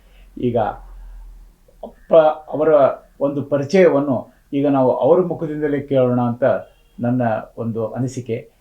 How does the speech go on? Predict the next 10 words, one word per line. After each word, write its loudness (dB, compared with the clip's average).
ಈ -6
ಕಾರ್ಯಕ್ರಮಕ್ಕೆ -2
ನಿಮಗೆ 0
ನಾವು -2
ಸ್ವಾಗತ -2
ಮಾಡ್ತಾ 0
ಇದ್ದೀವಿ -2
ಸಂಗೀತಾ -4
ಮೇಡಮ್ -2
ಅವರೇ. -2